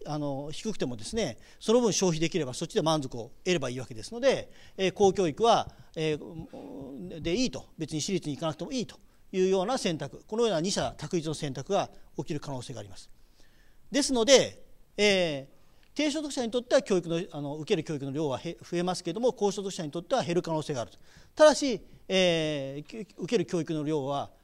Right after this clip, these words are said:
完全に等しくなると。これが、まあ、教育の公平性ですね。じゃあですね、ここに、<clears throat> 学校外教育というものを加えたらどうなるのかということになるんですが、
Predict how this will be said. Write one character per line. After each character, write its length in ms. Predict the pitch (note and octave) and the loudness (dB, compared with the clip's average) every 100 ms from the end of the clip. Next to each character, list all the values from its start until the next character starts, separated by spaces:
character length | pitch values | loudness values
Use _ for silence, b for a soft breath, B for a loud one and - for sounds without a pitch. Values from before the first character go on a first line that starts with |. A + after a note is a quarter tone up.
| - | -2
完 220 | G#3+ A#3 | 2 4
全 140 | G#3 F3+ | 4 2
に 80 | |
等 140 | - - | -2 -6
し 60 | |
く 80 | - | -8
な 80 | F#2 | -14
る 60 | - | -18
と。 100 | - - - | -20 -20 -2
こ 100 | G#3 | 2
れ 80 | G3+ | 4
が、 80 | |
ま 80 | F3 | 2
あ、 40 | C3 | 0
教 140 | E3 | -2
育 120 | C#3+ | -2
の 80 | C3 | -6
公 220 | - D#3 | -2 -2
平 160 | C#3+ B2 | -2 -6
性 140 | - | -10
で 80 | G2+ | -12
す 80 | - | -6
ね。 200 | B3+ B3+ - b b b - - - - - - - - - B B B B B - | -6 -6 -16 b b b -20 -20 -20 -20 -20 -16 -16 -18 -20 B B B B B -6
じ 140 | E3+ | 8
ゃ 80 | D4+ | 10
あ 60 | D#4 | 10
で 100 | G#3 | 8
す 100 | F#3 | 0
ね、 280 | D3+ A2+ - | -2 -2 -4
こ 120 | A#3+ | -4
こ 140 | A3+ C4 | 0 2
に、 300 | E4 D3 - - - | 2 -2 -6 -8 -6
<clears throat> 640 | E3 - - - - D#3 | -4 -6 -18 -20 -18 0
学 260 | E3+ F3+ | 0 0
校 180 | - C4 | 2 4
外 180 | B3 A3+ | 6 4
教 120 | A3 | 2
育 120 | D3 | 0
と 80 | - - - | -4 -14 -4
い 100 | E3+ | -2
う 60 | |
も 80 | D3+ | -2
の 40 | C3 | -4
を 20 | |
加 200 | F3+ D#3+ | -4 -4
え 60 | |
た 80 | D3 | -4
ら 80 | C3 | -6
ど 120 | D#3+ | -6
う 40 | D#3 | -6
な 80 | |
る 60 | G2+ | -8
の 20 | |
か 140 | - - | -12 -18
と 640 | - - - - - - | -16 -16 -16 -20 -12 -2
い 40 | F3 | 0
う 40 | |
こ 60 | D#3 | 0
と 80 | D#3 | 0
に 60 | |
な 80 | C#3+ | -2
る 60 | C3 | -4
ん 40 | |
で 80 | B2+ | -4
す 100 | G3+ | 0
が、 260 | F#3 B2 | 2 0